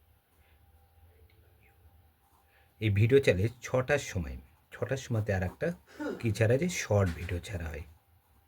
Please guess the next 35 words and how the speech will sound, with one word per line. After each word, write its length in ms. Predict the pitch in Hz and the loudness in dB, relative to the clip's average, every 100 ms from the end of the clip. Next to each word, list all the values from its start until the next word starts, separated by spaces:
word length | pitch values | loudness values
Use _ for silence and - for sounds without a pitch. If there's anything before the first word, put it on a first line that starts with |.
| _ _ - _ _ _ _ - _ _ _ _ _ _ _ _ _ _ _ _ _ _ | _ _ -20 _ _ _ _ -20 _ _ _ _ _ _ _ _ _ _ _ _ _ _
যেটা 140 | 123 139 | -6 -4
বিভিন্ন 280 | 143 160 160 | -2 -2 -2
কম্পিটিশন 440 | 143 131 - 131 | -2 -2 -2 -2
পরীক্ষার 340 | 117 107 104 | -2 -2 -2
অঙ্ক, 240 | 95 98 147 | -2 -4 -4
যেটা 240 | 117 117 | -6 -4
হচ্ছে 160 | 110 143 | -2 0
নিয়মসহ 680 | 110 110 107 - 110 208 - | 2 4 2 2 6 6 6
উল্লেখ 260 | 117 98 - | 4 4 0
করা 200 | 90 82 | -4 -4
আছে। 160 | - - | -6 -4
তোমরা 200 | 113 117 | 0 2
যদি 200 | 131 123 | 2 0
এই 40 | |
দুটো 260 | 110 117 127 | 0 0 0
অঙ্ক, 180 | 123 - - - - - | 0 -6 -20 -20 -20 -8
অঙ্ক 200 | 120 107 | -2 0
প্রতিদিন 380 | 107 110 107 107 | 4 4 4 -2
কালেক্ট 300 | 107 95 98 | -2 -2 -4
করতে 260 | - 104 104 | -2 -2 2
পারো, 200 | 117 165 | 0 0
তাহলে 200 | 143 113 | -2 -2
তোমাদের 340 | 104 104 104 | 0 0 2
হচ্ছে 220 | 107 - | 0 0
বিভিন্ন 420 | 170 135 113 127 123 | 0 0 2 2 2
কম্পিটিশন 420 | 107 104 - 104 | 0 0 0 -2
পরীক্ষায় 340 | 104 101 127 | 0 -2 -2
পাশ 160 | 104 - | -4 -4
করা 180 | 101 98 | -2 0
অনেকটাই 360 | 92 - 185 - - - - - | 0 2 0 0 -16 -20 -20 -20
সুবিধা 520 | - - 113 110 120 117 | -10 2 6 8 8 6
হবে, 260 | 117 139 | 4 4
আমরা 260 | 175 104 110 | 2 2 2
আশা 180 | - 92 | 0 -2
করছি। 440 | 92 87 - - | -4 -6 -6 -12